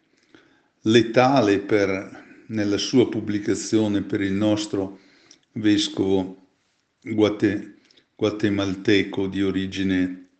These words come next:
di origine agordine e precisamente di Taibon Agordino. Stavo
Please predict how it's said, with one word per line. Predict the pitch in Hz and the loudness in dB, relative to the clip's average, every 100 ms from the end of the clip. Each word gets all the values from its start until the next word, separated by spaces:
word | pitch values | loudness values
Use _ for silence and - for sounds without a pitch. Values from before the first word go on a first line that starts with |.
| _ | _
di | - 104 | -8 0
origine | 104 95 95 92 92 92 92 90 - _ _ _ _ _ _ - - | 0 0 -2 -4 -2 0 -2 -4 -16 _ _ _ _ _ _ -16 -8
agordine | 95 95 98 92 95 95 98 98 - | -4 0 -2 -2 -2 0 0 -2 -8
e | 101 92 | -8 -8
precisamente | 95 92 - 101 95 92 92 92 92 95 90 - - | -6 -8 -6 -6 -2 0 0 -2 -2 -2 -4 -6 -18
di | - 101 92 | -12 -8 -6
Taibon | - 95 90 92 90 | -2 -2 0 0 0
Agordino. | 90 87 92 87 87 82 80 - _ _ _ _ _ _ _ _ _ _ _ _ | 0 -2 -4 -4 -4 -6 -8 -16 _ _ _ _ _ _ _ _ _ _ _ _
Stavo | _ - - 113 107 101 92 92 | _ -8 0 2 4 2 0 -6